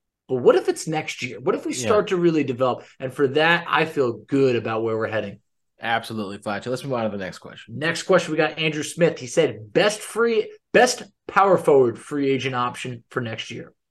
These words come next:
Speaker 2: Yeah, Jeremy Grant's the number one power forward, uh, on the rankings. Draymond Green's right behind him. Kristaps Porzingis is in that group.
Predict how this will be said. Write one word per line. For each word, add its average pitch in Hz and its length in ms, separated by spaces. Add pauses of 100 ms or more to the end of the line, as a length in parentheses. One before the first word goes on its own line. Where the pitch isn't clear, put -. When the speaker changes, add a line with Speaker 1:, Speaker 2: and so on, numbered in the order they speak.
(300)
Speaker 2:
Yeah, 139 280
Jeremy 147 360
Grant's 139 320
the 123 120
number 127 240
one 120 460 (100)
power 113 260
forward, 117 600
uh, 104 280
on 107 140
the 107 100
rankings. 117 640
Draymond 113 360
Green's 117 300
right 101 140
behind 113 320
him. 113 140
Kristaps 107 420
Porzingis 117 420
is 110 100
in 117 60
that 120 160
group. 120 300